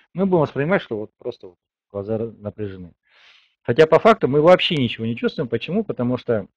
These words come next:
м, ну вот как вы дальше поймёте, эти мышцы болят, и, э, наш мозг, он понимает, что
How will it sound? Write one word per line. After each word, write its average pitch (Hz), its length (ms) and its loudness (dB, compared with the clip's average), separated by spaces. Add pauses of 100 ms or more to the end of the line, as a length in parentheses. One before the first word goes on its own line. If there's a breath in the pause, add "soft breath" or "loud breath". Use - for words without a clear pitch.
(920)
м, 113 440 -6
ну 135 80 -6
вот 156 100 -2
как 127 160 -4
вы 135 80 -2
дальше 127 260 0
поймёте, 160 380 0 (100)
эти 135 160 -2
мышцы 147 340 -2
болят, 143 480 2 (420)
и, 131 360 -2
э, 117 480 4
наш 139 400 2
мозг, 151 320 0
он 139 100 -2
понимает, 151 440 2
что 85 240 -12